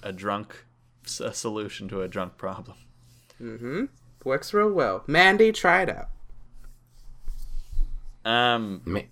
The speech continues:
Speaker 3: Mandy invented that.
Speaker 1: so along with the budget, I've noticed that, like,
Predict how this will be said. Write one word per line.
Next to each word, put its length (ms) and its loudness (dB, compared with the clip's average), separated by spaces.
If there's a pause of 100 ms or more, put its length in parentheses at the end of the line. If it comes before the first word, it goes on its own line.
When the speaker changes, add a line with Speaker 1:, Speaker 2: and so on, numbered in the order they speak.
(120)
Speaker 3:
Mandy 380 10
invented 480 8
that. 300 2 (920)
Speaker 1:
so 200 8
along 300 10
with 140 6
the 80 12
budget, 600 6
I've 140 2
noticed 360 2
that, 140 0
like, 480 2